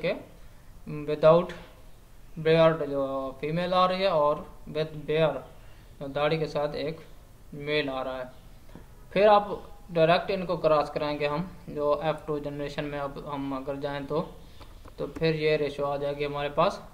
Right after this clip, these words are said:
three by four जो होंगे वो bearded होंगे और one by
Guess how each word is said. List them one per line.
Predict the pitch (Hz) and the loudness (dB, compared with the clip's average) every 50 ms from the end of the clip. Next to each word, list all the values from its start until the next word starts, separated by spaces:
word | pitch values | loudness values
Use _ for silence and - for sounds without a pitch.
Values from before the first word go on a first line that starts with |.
| - - - - - | -20 -20 -20 -20 -16
three | - - 156 160 180 175 | -10 -4 -2 -2 -2 0
by | 165 160 156 147 151 - - | 2 2 2 2 -2 -4 -4
four | 147 147 147 | -4 -4 -4
जो | 143 139 143 143 | -4 -6 -6 -6
होंगे | 139 139 139 147 170 - - - - - - - - - - | -6 -6 -4 -6 -6 -6 -8 -16 -20 -20 -20 -20 -20 -18 -16
वो | - 139 143 139 139 135 135 143 | -14 -8 -6 -6 -6 -6 -6 -4
bearded | 143 143 151 156 156 175 180 180 | 0 0 0 0 0 -2 -2 0
होंगे | 196 202 208 220 240 269 269 - - - - - - | -2 -2 0 0 -2 -2 -4 -8 -16 -20 -20 -14 -8
और | 160 151 147 147 147 165 233 247 - - - - - - - - - - - - - - - - - - | -4 0 2 2 2 2 0 -6 -14 -16 -20 -20 -20 -18 -20 -20 -20 -20 -20 -20 -20 -20 -20 -20 -14 -10
one | - 160 151 147 151 160 185 202 196 | -8 -6 -4 -2 0 0 0 0 0
by | 175 165 | 2 2